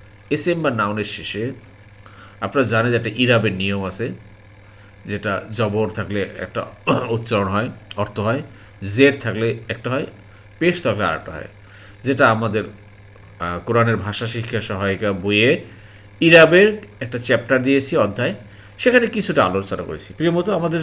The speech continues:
ওই গ্রামার বইটায় মোটামুটিভাবে জিস্ট, জিস্ট আর কি, গ্রামারের যে জিস্ট, যে মূল জিনিসটা, ওটা নিয়ে আসার চেষ্টা করেছি, যাতে করে আমরা অল্পের ভিতরে, আসলে গ্রামার তো ভাই ব্যাপক, আরবি গ্রামার হলো আরও ব্যাপক।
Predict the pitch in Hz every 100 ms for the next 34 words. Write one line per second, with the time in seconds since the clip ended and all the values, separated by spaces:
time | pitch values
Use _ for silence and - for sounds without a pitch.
0 | - 170 196 131 123 120 123 117 113 131
1 | 160 - - - - - - - 165 226
2 | 254 247 226 175 135 113 117 220 254 -
3 | - 117 - - - - 92 - - -
4 | 101 113 147 170 180 190 131 127 107 135
5 | 202 - - 135 113 127 185 131 113 107
6 | - 160 - - - - - - 170 214
7 | 156 139 131 120 120 98 101 107 107 165
8 | 175 - 110 117 123 101 143 - - -
9 | - - - - - 196 269 240 262 247
10 | 190 110 76 - - - - - - -
11 | - - - 127 139 220 143 107 120 147
12 | 170 196 175 160 113 117 117 143 - -
13 | - 90 120 147 139 147 160 160 147 123
14 | 190 180 110 -